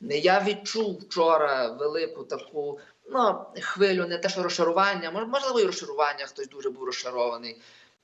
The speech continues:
е, якоюсь такою с-, з-, виважено стриманою позицією. А я це пояснюю тим,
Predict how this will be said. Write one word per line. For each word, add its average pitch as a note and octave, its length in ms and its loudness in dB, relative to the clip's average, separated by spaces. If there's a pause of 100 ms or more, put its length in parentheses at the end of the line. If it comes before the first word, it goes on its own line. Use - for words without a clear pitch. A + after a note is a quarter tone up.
(100)
е, C3+ 140 2
якоюсь D3+ 300 2
такою D#3+ 360 0
с-, - 380 -2
з-, C3+ 320 -4
виважено E3 640 4
стриманою D3 720 2 (300)
позицією. A#2+ 640 2
А - 80 0
я G3 180 6
це A3 160 2
пояснюю F#3+ 640 0
тим, A3 440 -4